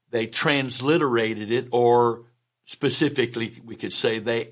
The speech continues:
anglicized it. They took the Greek wor-, letters and transliterated them into the English equivalent letters, and then they brought that word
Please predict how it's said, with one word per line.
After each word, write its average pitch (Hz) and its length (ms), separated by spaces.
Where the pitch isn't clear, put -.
anglicized 120 880
it. - 300
They 123 140
took 151 300
the 123 100
Greek 151 520
wor-, 135 300
letters 123 500
and 107 200
transliterated 156 920
them 147 200
into 139 260
the 123 140
English 151 440
equivalent 143 460
letters, 113 500
and 131 160
then 131 120
they 131 120
brought 131 380
that 175 280
word 123 640